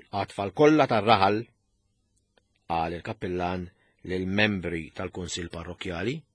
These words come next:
"Ħa, kmieni ħseb tażor kappillan?" għallu il-viċi b'nofs tbissima imċarta fuq snienu.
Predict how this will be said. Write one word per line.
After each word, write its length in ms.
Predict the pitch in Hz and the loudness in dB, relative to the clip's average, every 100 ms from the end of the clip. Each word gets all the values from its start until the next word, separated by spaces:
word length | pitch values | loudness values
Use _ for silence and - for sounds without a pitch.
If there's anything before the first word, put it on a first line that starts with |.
| _ _ _ _ _ - - _ _ - | _ _ _ _ _ -20 -20 _ _ -2
"Ħa, 120 | 262 254 _ - _ _ _ _ _ _ _ | 0 0 _ -20 _ _ _ _ _ _ _
kmieni 380 | - 208 151 131 | 2 6 8 8
ħseb 240 | 120 147 - | 4 0 2
tażor 280 | 170 170 143 | 4 6 4
kappillan?" 640 | 120 - 117 110 98 87 - _ _ _ _ _ _ - | 2 2 2 4 2 0 -10 _ _ _ _ _ _ -10
għallu 380 | 90 87 87 87 - - | -6 -4 -2 -4 -6 -8
il-viċi 600 | 90 80 90 95 - 147 143 _ _ - | -8 -4 -4 -2 -4 -6 -8 _ _ -10
b'nofs 560 | 87 95 87 82 90 | -4 -2 -2 -4 -10
tbissima 560 | 82 92 - 98 90 87 | -8 -6 -4 -4 -6 -6
imċarta 580 | 110 92 98 82 - 95 | -6 -6 -6 -8 -10 -12
fuq 160 | 90 | -12
snienu. 360 | - 95 101 143 | -10 -8 -6 -6